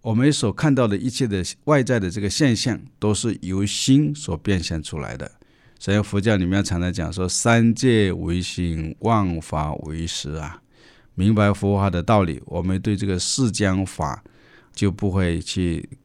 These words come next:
过于这个执着，我们更多的就要加工用行来净化我们的修行，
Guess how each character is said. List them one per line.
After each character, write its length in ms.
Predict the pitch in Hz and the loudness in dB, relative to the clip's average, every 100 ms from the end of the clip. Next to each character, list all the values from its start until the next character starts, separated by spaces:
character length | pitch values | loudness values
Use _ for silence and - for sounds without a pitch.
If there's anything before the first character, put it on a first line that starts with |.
| _ | _
过 200 | - 117 | 2 4
于 120 | 98 | 4
这 120 | 82 | 2
个 140 | 92 85 | -2 -2
执 400 | - - 87 104 | -4 -4 0 0
着， 320 | 101 76 - - _ _ _ _ _ _ _ _ - | 0 -4 -4 -14 _ _ _ _ _ _ _ _ -4
我 120 | 104 | 0
们 180 | 98 104 | 2 2
更 240 | 151 131 | 4 2
多 160 | 104 95 | 2 0
的 100 | 90 | -2
就 180 | 87 101 | 0 0
要 320 | 98 87 73 - - - | 2 0 -2 -12 -20 -6
加 240 | 113 104 | 0 2
工 240 | 98 101 104 | 4 2 2
用 280 | 139 113 | 4 4
行 480 | 98 - 87 87 92 | 2 -2 -4 -4 -4
来 160 | 87 87 | -2 -2
净 240 | - 120 | 2 2
化 140 | 98 90 | 4 0
我 60 | |
们 80 | 82 | -2
的 120 | 82 | -4
修 340 | 78 - 101 98 | -2 0 2 2
行， 340 | - 80 60 | 0 -4 -6